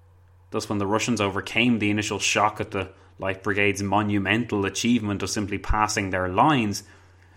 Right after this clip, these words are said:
the weight and numbers began to tell, as the British were battled behind enemy lines, and without their heavier support, the light cavalry then had to march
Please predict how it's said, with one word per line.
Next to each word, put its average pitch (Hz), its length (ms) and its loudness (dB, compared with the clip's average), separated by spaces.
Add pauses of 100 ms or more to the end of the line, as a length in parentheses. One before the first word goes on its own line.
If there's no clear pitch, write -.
the 135 80 2
weight 147 260 4
and 143 120 4
numbers 131 320 4
began 113 340 2
to 101 80 -6
tell, 101 580 0 (280)
as 123 180 -2
the 127 100 0
British 123 320 0
were 110 80 2
battled 107 420 4
behind 120 480 0
enemy 117 300 0
lines, 117 420 0
and 98 240 -2 (220)
without 143 400 0 (100)
their 110 160 4
heavier 160 400 2
support, 95 540 -2
the 120 80 2
light 120 240 2
cavalry 117 360 2
then 113 160 2
had 113 140 -4
to 113 80 0
march 110 300 0